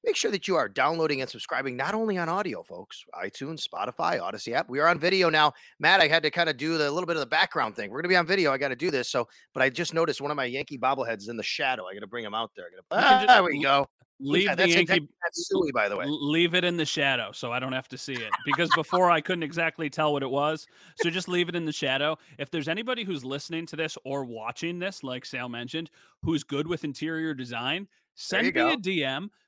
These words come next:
Speaker 1: Uh-huh.
Speaker 2: because I need to get a nice setup for,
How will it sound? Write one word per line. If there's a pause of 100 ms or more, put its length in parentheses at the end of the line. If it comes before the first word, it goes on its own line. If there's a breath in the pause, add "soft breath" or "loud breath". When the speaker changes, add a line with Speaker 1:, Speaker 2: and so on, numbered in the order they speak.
Speaker 1:
Uh-huh.
Speaker 2:
because (100)
I
need
to
get
a
nice
setup (120)
for,